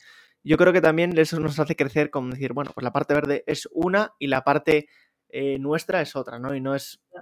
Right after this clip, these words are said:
Speaker 1: pues,
Speaker 2: Mm.
Speaker 1: parte del, del mismo ecosistema.
Speaker 2: Sí, sí, sí, sí, eso es verdad, que, que hay zonas,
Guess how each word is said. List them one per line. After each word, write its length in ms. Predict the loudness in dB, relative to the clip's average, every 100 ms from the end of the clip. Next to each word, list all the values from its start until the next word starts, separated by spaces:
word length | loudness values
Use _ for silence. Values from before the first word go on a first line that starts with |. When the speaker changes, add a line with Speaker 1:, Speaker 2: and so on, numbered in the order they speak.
| -10
Speaker 1:
pues, 160 | -8
Speaker 2:
Mm. 0 |
Speaker 1:
parte 280 | 0 0 2
del, 340 | 0 0 -6
del 120 | -6 -6
mismo 200 | -4 -4
ecosistema. 580 | -6 -8 -8 -10 -10 _ _ _ _ _ _
Speaker 2:
Sí, 300 | -8 -2 -2
sí, 160 | -2 -8
sí, 120 | -8
sí, 120 | -6
eso 200 | -6 -6
es 60 | -8
verdad, 440 | -8 -8 -10 -12
que, 640 | -14 -12 -10 -12 -14 -18 -20 _ _ _
que 120 | -4
hay 200 | -2 -2
zonas, 460 | -2 -2 -2 -4 -6